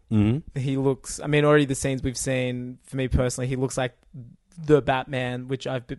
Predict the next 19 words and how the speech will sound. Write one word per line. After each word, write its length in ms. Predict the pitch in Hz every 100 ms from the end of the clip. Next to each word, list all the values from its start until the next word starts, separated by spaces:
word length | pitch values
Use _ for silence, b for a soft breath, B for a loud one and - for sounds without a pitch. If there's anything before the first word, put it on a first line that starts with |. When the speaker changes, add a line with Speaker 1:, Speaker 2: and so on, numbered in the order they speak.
| _
Speaker 2:
read 200 | 135 131
in 80 | 127
comics. 680 | 127 127 131 - - - - _ _ -
He 100 | 143
looks 160 | 143
like 120 | 143
the 80 | 135
Batman 520 | 127 131 127 127 123
that 120 | 127 123
I 400 | 127 127 127 123 -
have 140 | 147 143
immortalized, 720 | 131 127 127 123 123 - 139
the 80 | 156
Kevin 220 | 139 123
Conroy 420 | - 127 123 123 117
animated 400 | 131 123 123 123
series 280 | - 127 120
Batman. 300 | 131 131 131
Like, 160 | 131